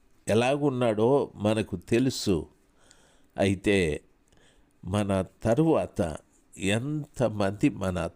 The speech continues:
తరములోటి బిడ్డలు దేవుడు కాపాడుతూ వస్తాడో, దేవుడు కాపాడి వారిని రక్షిస్తూ వస్తాడు. ఆ శ్రేష్టమైన స్థితి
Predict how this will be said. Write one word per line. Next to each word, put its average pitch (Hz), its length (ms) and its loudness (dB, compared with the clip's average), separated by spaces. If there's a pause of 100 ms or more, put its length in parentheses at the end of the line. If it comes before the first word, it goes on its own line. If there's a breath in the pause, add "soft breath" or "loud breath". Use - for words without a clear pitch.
తరములోటి 104 720 -2
బిడ్డలు 92 720 -4 (640 soft breath)
దేవుడు 120 460 0
కాపాడుతూ 131 920 -2
వస్తాడో, 95 640 -2 (1040 soft breath)
దేవుడు 151 360 4 (140)
కాపాడి 127 560 0
వారిని 98 420 -2
రక్షిస్తూ 135 720 0
వస్తాడు. 90 600 -2 (920 soft breath)
ఆ 95 120 0
శ్రేష్టమైన 101 1200 0
స్థితి 117 720 -2